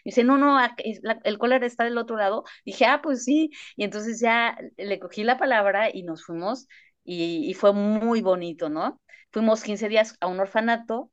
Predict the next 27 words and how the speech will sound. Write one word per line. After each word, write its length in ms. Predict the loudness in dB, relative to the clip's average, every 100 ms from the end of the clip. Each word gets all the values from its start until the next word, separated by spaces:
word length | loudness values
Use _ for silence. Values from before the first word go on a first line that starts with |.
| _ _ _ _
que 240 | 0 0 _
sales 400 | -6 0 4 4
con 160 | 2 2
las 240 | 2 0
lágrimas 1000 | -2 0 0 0 -2 -2 -2 -8 -20 -20 _ -20 _ -10
así 460 | -10 -8 -8 -6 -6
y 300 | -8 -8 -4
sientes 300 | -2 0 0
que 100 | 0
no 60 | -2
es, 140 | -4
que 160 | -2 0
no 80 |
has 120 | 0 -2
hecho 160 | -2
nada 200 | 0 0
por 140 | 0 -4
el 100 | -6
mundo. 380 | -8 -10 -12 _ _ _ _ -2
Es 140 | -2 0
súper 320 | 2 0 -2
triste 340 | -12 -6 -6
porque 320 | -4 -6 -4 -8
dices, 320 | -8 -12 -12
"Hijo, 260 | -4 -2 4
he 80 | 4
ayudado", 480 | 4 2 0 -2